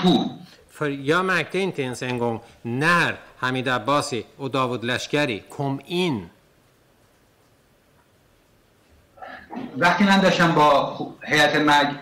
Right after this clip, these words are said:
Speaker 1: جر و بحث می‌کردم، وقتی برگشتم اینا رو پشت سرم دیدم.
Speaker 2: För när jag höll på att, eh,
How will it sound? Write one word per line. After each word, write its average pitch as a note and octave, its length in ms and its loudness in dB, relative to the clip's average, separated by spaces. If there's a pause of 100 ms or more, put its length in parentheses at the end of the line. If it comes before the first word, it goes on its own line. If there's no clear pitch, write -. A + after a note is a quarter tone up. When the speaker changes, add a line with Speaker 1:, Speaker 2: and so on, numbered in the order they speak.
(240)
Speaker 1:
جر D3 220 2
و C3+ 60 0
بحث C#3 320 2
می‌کردم، C#3 760 2 (360)
وقتی D3 200 2
برگشتم D3 680 4
اینا D#3 180 4
رو C#3 160 2
پشت - 100 0
سرم A2+ 200 4
دیدم. F#2+ 260 2 (540)
Speaker 2:
För C#3 120 -2
när D3+ 280 2
jag F3 220 2
höll E3 300 4
på C#3 500 0
att, C3+ 340 -8
eh, A#2+ 340 -2